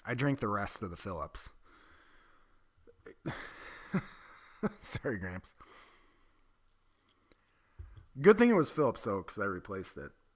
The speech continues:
And I don't think he ever knew. But, you know, so I watched that shit into the morning. And, you know, at this time, when I was watching this, you know,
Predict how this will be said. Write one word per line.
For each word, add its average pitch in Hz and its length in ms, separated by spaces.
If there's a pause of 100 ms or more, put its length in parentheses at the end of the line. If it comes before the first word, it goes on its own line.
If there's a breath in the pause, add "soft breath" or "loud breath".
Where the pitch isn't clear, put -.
And 98 80
I 95 40
don't 92 180
think 92 120
he 87 120
ever 87 180
knew. 82 300 (500 soft breath)
But, 117 380 (640)
you 143 80
know, 131 120
so 147 140
I 170 180
watched 127 460
that 104 180
shit 80 220
into 98 240
the 90 60
morning. 95 460 (680 soft breath)
And, 139 200 (180)
you 160 100
know, 151 380
at 147 220
this 170 180
time, 143 460 (580 soft breath)
when 123 160
I 127 60
was 107 180
watching 107 580
this, - 480 (1200)
you 139 120
know, 127 240